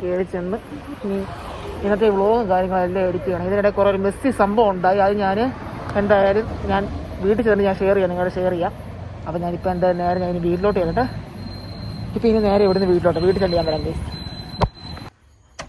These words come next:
അങ്ങനെ ചെറുക്കനെ വീട്ടിൽ എത്തിച്ചു, പുതച്ചു. ഇനിയിപ്പം രാവിലെ പോയി തുറക്കാം. എന്തായാലും വീട്ടിലെത്തി തൊട്ട് പുറകിൽ നിന്നാണ് എൻ്റെ ഓൾഡ് ബോയ് ഫസീനോ ഇവിടെ കിടപ്പുണ്ട്.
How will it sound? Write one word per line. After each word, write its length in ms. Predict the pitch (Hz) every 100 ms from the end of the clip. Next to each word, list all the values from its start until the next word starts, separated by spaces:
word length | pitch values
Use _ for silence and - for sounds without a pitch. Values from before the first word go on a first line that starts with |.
| - 208
അങ്ങനെ 200 | 202 202
ചെറുക്കനെ 360 | 196 202 220
വീട്ടിൽ 320 | 208 208 214
എത്തിച്ചു, 280 | 208 196 185
പുതച്ചു. 420 | 214 180 180 - - _ _ _ _ _ _
ഇനിയിപ്പം 460 | 202 185 185 185 185 - - _ _ -
രാവിലെ 340 | 190 180 180 175
പോയി 120 | 170
തുറക്കാം. 320 | 156 147 160 - - - -
എന്തായാലും 500 | 175 170 165 160 180 - - - - _ _ _ _ _
വീട്ടിലെത്തി 460 | 180 190 196 180 190
തൊട്ട് 220 | 180 208
പുറകിൽ 220 | 196 185
നിന്നാണ് 260 | 185 180 175
എൻ്റെ 240 | 175 180 165 - - _ _ - -
ഓൾഡ് 260 | 190 190 190
ബോയ് 240 | 185 180
ഫസീനോ 540 | 180 180 - 220 196
ഇവിടെ 420 | 160 - - 170 165
കിടപ്പുണ്ട്. 380 | 160 160 160